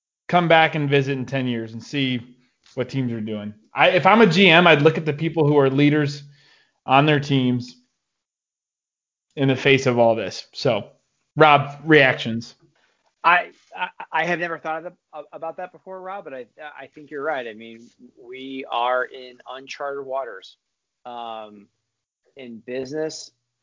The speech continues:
Speaker 2: personally, and certainly in sports. And, um, if you're a quarterback of a team and you are, um,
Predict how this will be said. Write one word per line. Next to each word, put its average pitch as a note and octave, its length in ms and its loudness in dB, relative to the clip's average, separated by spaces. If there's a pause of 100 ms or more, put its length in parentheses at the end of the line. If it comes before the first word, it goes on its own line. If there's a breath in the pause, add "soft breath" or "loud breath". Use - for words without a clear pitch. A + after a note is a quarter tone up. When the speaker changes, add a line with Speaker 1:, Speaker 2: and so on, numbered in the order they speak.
(120)
Speaker 2:
personally, D#3 760 -8
and A2+ 200 -14
certainly C3 460 -8
in B2 100 -10
sports. - 640 -4 (140)
And, A2 720 -8 (840)
um, G#2+ 520 -6 (360)
if - 280 -12
you're C3 180 -4
a B2+ 40 -6
quarterback C3 560 -6
of B2 100 -16
a A#2 40 -18
team C#3 460 -18 (1120)
and A2+ 600 -18
you A2+ 380 -8
are, A2+ 460 2 (580)
um, B1 400 -16